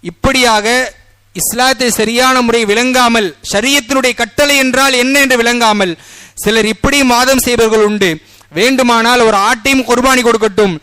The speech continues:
யாரெல்லாம் ஏழையாக இருக்கிறார்களோ அவர்களுக்கு தான தர்மம் செய்து கொள்ளட்டும், எதுவும் இல்லை. நமக்கு விளங்குற மாதிரி ஒரு விஷயம்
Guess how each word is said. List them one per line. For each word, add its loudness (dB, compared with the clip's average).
யாரெல்லாம் 0
ஏழையாக 2
இருக்கிறார்களோ 0
அவர்களுக்கு 0
தான 0
தர்மம் 0
செய்து 0
கொள்ளட்டும், -2
எதுவும் 2
இல்லை. 0
நமக்கு -2
விளங்குற 0
மாதிரி 2
ஒரு 2
விஷயம் -2